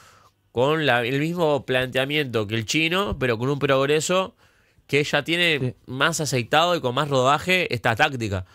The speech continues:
Speaker 1: Así que bueno, vamos a ver en esa lucha táctica entre los dos equipos, que es táctica espejo, a ver quién gana la pulseada, que ojalá que sea Nacional.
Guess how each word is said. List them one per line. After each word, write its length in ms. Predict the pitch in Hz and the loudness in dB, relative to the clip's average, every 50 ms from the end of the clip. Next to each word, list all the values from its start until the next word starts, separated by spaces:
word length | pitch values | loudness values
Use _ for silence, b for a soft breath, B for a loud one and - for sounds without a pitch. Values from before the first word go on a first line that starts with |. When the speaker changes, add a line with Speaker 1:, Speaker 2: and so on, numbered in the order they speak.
| b b b b b b b | b b b b b b b
Speaker 1:
Así 260 | - - 92 139 131 | -10 -8 -6 -6 -4
que 60 | 123 131 | -2 0
bueno, 260 | 143 147 143 131 135 | 2 2 2 2 0
vamos 260 | 143 143 139 123 - | 0 -2 -4 -2 0
a 80 | 123 131 | 2 2
ver 300 | 156 160 151 143 113 - | 2 2 0 -4 -8 -6
en 100 | - 117 | -4 -4
esa 220 | 127 - - 131 | -4 -2 0 0
lucha 400 | 127 139 147 131 - 131 120 113 | 0 0 -2 -2 0 -2 -2 0
táctica 480 | - 135 139 135 127 147 139 135 151 147 | 0 0 -2 0 -4 -4 0 2 2 2
entre 200 | 139 117 110 104 | 0 -2 -4 -2
los 120 | 107 117 | 0 0
dos 160 | 127 131 110 131 | 0 0 0 -2
equipos, 360 | 127 131 151 160 151 160 123 | 0 0 0 0 0 -2 -2
que 100 | 123 107 | -2 -2
es 180 | 101 - - - - | -2 -2 -6 -4 -2
táctica 360 | - 113 113 117 113 131 131 | -2 -2 -2 -2 -2 0 -2
espejo, 520 | 123 - 143 147 143 156 180 190 196 - b b b b b b | 0 2 0 0 2 0 -2 -2 -2 -6 b b b b b b
a 120 | - - 117 | -4 0 0
ver 180 | 120 123 113 | 0 0 -2
quién 200 | - - 143 131 | -2 -2 -2 0
gana 160 | 127 147 143 | 2 0 2
la 120 | 135 123 104 | 2 2 0
pulseada, 360 | 117 117 113 98 170 185 202 | 0 -2 -2 0 0 0 0
que 40 | 175 | 0
ojalá 200 | 147 139 127 117 | 0 0 0 0
que 80 | 117 | 0
sea 140 | 104 127 110 | -2 0 0
Nacional. 400 | 107 104 101 143 165 170 113 98 | 0 0 0 0 0 0 -2 -6